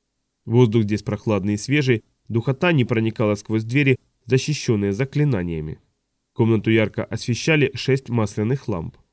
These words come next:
Гонт не любил спать в темноте по многим причинам. Он лежал на спине и медленно оглядывал знакомую обстановку. Простые деревянные полки, алхимическое оборудование, банки с химикатами.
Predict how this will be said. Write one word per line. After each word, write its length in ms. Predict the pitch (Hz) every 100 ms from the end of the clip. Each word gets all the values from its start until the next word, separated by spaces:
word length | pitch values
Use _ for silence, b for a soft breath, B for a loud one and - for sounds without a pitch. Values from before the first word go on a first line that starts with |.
| _ _
Гонт 260 | 104 113 101
не 140 | 104
любил 280 | 120 110 101
спать 300 | - 104 98
в 100 | -
темноте 460 | 110 107 113 151 147
по 140 | 143
многим 340 | 135 104 98
причинам. 640 | 95 131 - 98 82 80 - _ _ _ _ _ _ _
Он 180 | 120 117
лежал 280 | 117 110 104
на 100 | 104
спине 420 | - 131 151 160 _ _ -
и 120 | 123
медленно 400 | 170 156 151 139
оглядывал 640 | - 117 113 123 113 113
знакомую 520 | 104 120 - 98 98
обстановку. 680 | 98 - 117 87 - - - _ _ _ _ -
Простые 400 | 104 110 - 101
деревянные 480 | 92 98 95 92 101
полки, 460 | 104 143 135 127 - _ _
алхимическое 760 | - 110 151 185 135 - 110 101
оборудование, 800 | - 101 110 135 117 110 101 92 _ _ _
банки 280 | 131 160 131
с 60 | -
химикатами. 760 | 110 107 - 87 85 80